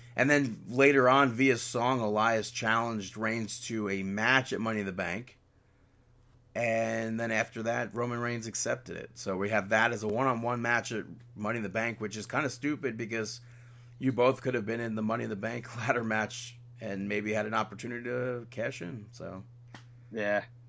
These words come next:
Speaker 1: And it's another, like, useless Roman Reigns match.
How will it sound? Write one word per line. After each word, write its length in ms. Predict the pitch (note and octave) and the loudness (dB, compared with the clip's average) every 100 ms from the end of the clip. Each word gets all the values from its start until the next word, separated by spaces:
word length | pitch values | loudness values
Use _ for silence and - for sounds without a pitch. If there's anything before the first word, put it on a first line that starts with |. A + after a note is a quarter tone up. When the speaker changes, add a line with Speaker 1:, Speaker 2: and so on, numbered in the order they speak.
| - - - - - - - - | -20 -20 -20 -20 -20 -20 -8 0
Speaker 1:
And 180 | C3 | 2
it's 180 | D3 C3+ | 2 4
another, 460 | C#3+ C#3+ D3 D3+ C#3+ | 4 6 6 8 6
like, 200 | B2+ G#2+ | 4 4
useless 480 | B2+ B2+ C#3 B2+ A2+ | 2 2 2 2 0
Roman 320 | A#2 A#2+ A2 | -2 -2 -2
Reigns 340 | G#2+ C3+ G#2+ | -2 -2 -4
match. 440 | G2 - - - | -6 -8 -10 -14